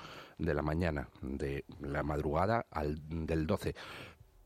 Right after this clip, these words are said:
Pero esa mochila no fue ni siquiera depositada en esa comisaría de policía. O sea, nosotros localizamos testimonios de policías que a las diez de la noche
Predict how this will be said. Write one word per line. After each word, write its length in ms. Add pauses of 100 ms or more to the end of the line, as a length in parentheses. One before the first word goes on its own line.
Pero 140
esa 120
mochila 440
no 180
fue 160
ni 120
siquiera 380
depositada 500
en 100
esa 140
comisaría 440
de 80
policía. 560
O 60
sea, 160
nosotros 540
localizamos 680
testimonios 600
de 80
policías 580 (840)
que 120
a 40
las 160
diez 160
de 80
la 120
noche 400